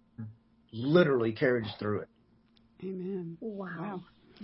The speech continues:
Speaker 2: I'm
Speaker 3: That
Speaker 2: not
Speaker 3: is just so incredible. I,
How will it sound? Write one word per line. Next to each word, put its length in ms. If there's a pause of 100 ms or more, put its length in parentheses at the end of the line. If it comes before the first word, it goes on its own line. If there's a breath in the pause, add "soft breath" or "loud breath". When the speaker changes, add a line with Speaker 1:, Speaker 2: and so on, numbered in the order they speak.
(1400 loud breath)
Speaker 2:
I'm 180
Speaker 3:
That 260
Speaker 2:
not 20
Speaker 3:
is 180
just 240 (260)
so 340
incredible. 600
I, 260